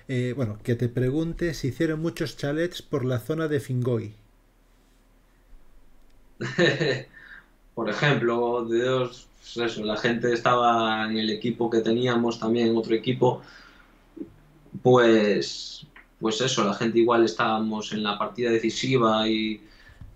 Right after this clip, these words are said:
Speaker 2: y tal, y, y yo, y yo estaba pensando en, sabe Dios, pues en los chalets de Fingoy,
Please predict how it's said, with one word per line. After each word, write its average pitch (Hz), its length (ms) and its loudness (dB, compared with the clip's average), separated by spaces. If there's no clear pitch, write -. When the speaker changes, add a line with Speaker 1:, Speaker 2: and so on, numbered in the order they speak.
Speaker 2:
y 113 180 0
tal, 123 360 2
y, 104 380 -2
y 113 200 -2
yo, 110 840 0
y 107 180 -6
yo 110 100 -2
estaba 113 380 0
pensando 107 540 -4
en, 104 520 -4
sabe 113 340 4
Dios, 131 240 4
pues 104 180 -2
en 104 80 2
los 104 120 -2
chalets 139 300 4
de 113 60 0
Fingoy, 107 500 2